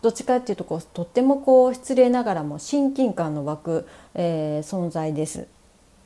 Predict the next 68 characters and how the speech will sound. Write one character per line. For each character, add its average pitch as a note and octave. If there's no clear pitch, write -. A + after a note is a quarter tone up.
え E3+
ー D#3
と、 D#3+
先-、 D4+
前 F4
回 E3
呼 E3+
ん -
だ E3+
ね、 G3+
ア A3
シ -
ュ -
タ E4+
ー D4
ル -
さ D#3
ん E3
は、 F3+
あ G3+
の、 A3
も B3
う -
異 A3+
次 C4+
元 C#4
だ B3+
っ B3+
た F3
の D3+
で、 E3
も E3+
う -
こ B3
っ -
ち B3+
も A#3
緊 A#3
張 A#3
っ A#3
て A#3
い D3
う -
感 E3+
じ D3+
だ E3+
っ E3
た D#3+
ん D3+
で D3
す -
け D#3+
ど、 D#3
今 G4+
日 A3+
の D3+
ね、 D#3+
あ F3+
の、 F3
弥 F3+
勒 F3+
菩 F3
薩 E3+
さ -
ん D#3
は、 G#3
あ F3+
の、 -